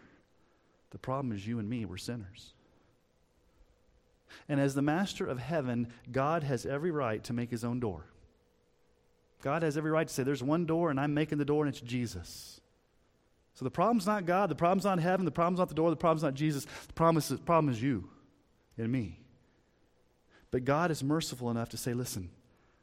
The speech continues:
I've provided a door, and it's wide open to all who would go through it." You need to go through the door. Here's the thing to think about.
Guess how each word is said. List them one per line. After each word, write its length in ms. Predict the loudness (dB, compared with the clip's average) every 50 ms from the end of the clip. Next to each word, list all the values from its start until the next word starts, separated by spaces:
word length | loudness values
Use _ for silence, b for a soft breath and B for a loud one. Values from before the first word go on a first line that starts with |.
| _ _ _ _ _ _ _ _ _ _
I've 200 | -10 -10 -10 -6
provided 480 | -4 -4 -4 -2 -2 -4 -4 -4 -4 -4
a 60 | -6
door, 480 | -4 -4 -4 -4 -4 -6 -8 -10 -12 -14 b b b b b b b b _ _ _ _ _ _ -10 -6
and 120 | -4 -4
it's 160 | -4 -4 -6
wide 280 | -6 -6 -4 -4 -4 -4
open 280 | -4 -4 -6 -6 -8 -10
to 60 | -8
all 260 | -8 -8 -8 -8 -8
who 120 | -8 -8
would 140 | -8 -8 -8
go 140 | -8 -8 -8
through 280 | -8 -10 -10 -12 -10 -12
it." 260 | -14 -16 -18 -20 -20 -20 _ _ _ _ _ _ _ _ _ _ _ _ _ _ _ _ _
You 180 | -6 -4 -4 -2
need 160 | -2 -4 -6
to 60 | -6
go 200 | -6 -4 -4 -4
through 420 | -6 -6 -6 -6 -4 -4 -6 -6 -10 -16 -20 _ _ _ _ _ _ _ _ _ _ _ _ _ _ _ _ -16
the 160 | -12 -10 -8
door. 540 | -6 -6 -6 -6 -8 -12 -18 -20 -20 -20 -20 -20 _ _ _ _ _ _ _ _ b b b b b b
Here's 260 | b 0 0 0 0 -2
the 100 | -2 -2
thing 260 | 0 0 0 0 0
to 60 | -2
think 200 | -4 -4 -4 -4
about. 460 | -4 -6 -6 -8 -10 -14 -20 -20 -20